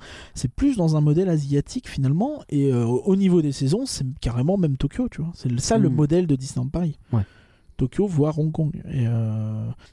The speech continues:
Speaker 1: Ouais, ouais. Et puis pareil, tu vois, au niveau des saisons, est-ce qu'on peut pas, euh, se dire que Phantom Manor en <laughs> version Jack ? Non. Non, je ne ferai pas ça. Je ne ferai pas ça. Je ne ferai pas ça.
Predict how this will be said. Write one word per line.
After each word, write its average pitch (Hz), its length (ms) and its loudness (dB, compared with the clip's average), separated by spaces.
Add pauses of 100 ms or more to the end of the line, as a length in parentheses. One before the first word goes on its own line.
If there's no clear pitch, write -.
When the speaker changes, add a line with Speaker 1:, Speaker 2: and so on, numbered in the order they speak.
(140)
Speaker 1:
Ouais, 294 220 4
ouais. 277 220 4
Et 160 60 4
puis - 180 -4
pareil, 262 300 -2
tu - 140 -4
vois, 180 80 6
au 185 60 6
niveau 147 200 4
des 127 100 0
saisons, 160 320 0
est-ce 170 100 0
qu'on 123 100 -8
peut - 180 -12
pas, 143 240 0
euh, 120 220 2
se 123 140 -2
dire 143 300 -2
que 139 140 0
Phantom 123 340 -2
Manor 135 440 0
en 123 60 -2
<laughs> - 260 -6
version - 420 -6
Jack ? 123 340 -6 (120)
Non. - 100 -6 (300)
Non, 117 80 -2
je 127 80 -2
ne 117 60 -2
ferai - 220 0
pas - 60 -2
ça. 165 100 2 (120)
Je 156 120 -2
ne 131 40 -2
ferai - 160 2
pas 175 120 4
ça. 185 280 2
Je - 320 -16
ne - 60 -20
ferai - 100 -12
pas - 100 -8
ça. - 120 -20